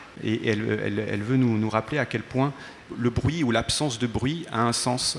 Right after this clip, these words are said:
euh, en radio. Donc je cite, «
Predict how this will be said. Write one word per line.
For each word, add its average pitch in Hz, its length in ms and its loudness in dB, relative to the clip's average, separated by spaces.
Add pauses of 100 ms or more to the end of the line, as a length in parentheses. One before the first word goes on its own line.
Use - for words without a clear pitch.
euh, 101 140 -4 (120)
en 107 60 0
radio. 101 340 2 (1080)
Donc 104 120 4
je 123 100 8
cite, « - 360 0